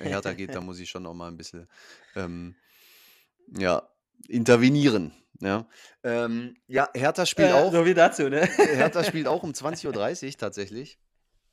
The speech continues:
Speaker 1: Ich freu mich auch schon drauf. Und, ähm,
Speaker 2: Ja.
Speaker 1: Chri-, also Chris und ich hatten uns überlegt, dass wir, ähm, ja, ein wenig von, von, von dem erfolgreichsten Podcast in Deutschland, äh, etwas abschauen.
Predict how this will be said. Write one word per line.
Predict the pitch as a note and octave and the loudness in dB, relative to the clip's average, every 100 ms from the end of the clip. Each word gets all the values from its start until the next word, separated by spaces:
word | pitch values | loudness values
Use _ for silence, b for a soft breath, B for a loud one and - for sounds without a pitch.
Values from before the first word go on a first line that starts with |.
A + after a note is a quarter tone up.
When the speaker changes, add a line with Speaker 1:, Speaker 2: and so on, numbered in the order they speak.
| - _ | -20 _
Speaker 1:
Ich | G2 - | -16 -10
freu | G2+ | -10
mich | A#2+ - | -10 -12
auch | F2+ | -16
schon | F2 | -16
drauf. | E2 F2+ C3 _ b b b b b b b | -12 -12 -12 _ b b b b b b b
Und, | G2 F#2+ G2 G2 - - | -8 -8 -10 -14 -16 -12
ähm, | F#2+ F#2 F2+ F#2 | -12 -10 -12 -12
Speaker 2:
Ja. | G#2+ - _ _ _ _ _ - - _ _ _ | -14 -16 _ _ _ _ _ -20 -20 _ _ _
Speaker 1:
Chri-, | - A#2+ - | -14 -14 -10
also | G2+ G#2 - - | -6 -4 -6 -8
Chris | B2 C3 | -6 -4
und | B2+ | -4
ich | C3 | -4
hatten | A#2+ A#2 | -6 -8
uns | G#2 | -10
überlegt, | G#2 G2 G#2+ _ _ - | -10 -10 -10 _ _ -12
dass | G#2 - | -12 -8
wir, | G#2 G2+ G2+ _ _ - | -6 -6 -10 _ _ -14
ähm, | G2+ F#2+ F#2+ F#2+ - _ _ _ _ _ _ _ | -12 -12 -14 -16 -20 _ _ _ _ _ _ _
ja, | F#2+ G2 | -8 -8
ein | - G2+ F#2+ | -8 -10 -10
wenig | A2+ A#2 | -10 -10
von, | - G2+ G2 A#1 | -12 -12 -12 -16
von, | - G2 F#2+ F#2 - | -16 -14 -14 -16 -20
von | - G2 | -16 -14
dem | G2 D#2+ | -12 -14
erfolgreichsten | - A#2+ C3+ G2+ G#2 - G2 | -10 -12 -10 -12 -12 -16 -18
Podcast | - - - F2 F#2 - | -18 -18 -14 -14 -14 -16
in | F2+ F2+ | -18 -14
Deutschland, | F#2+ - F2 F2 G2 - | -14 -14 -16 -16 -16 -16
äh, | F#2 | -16
etwas | - F2+ - | -14 -14 -12
abschauen. | - - D#2+ F#2+ | -12 -10 -10 -10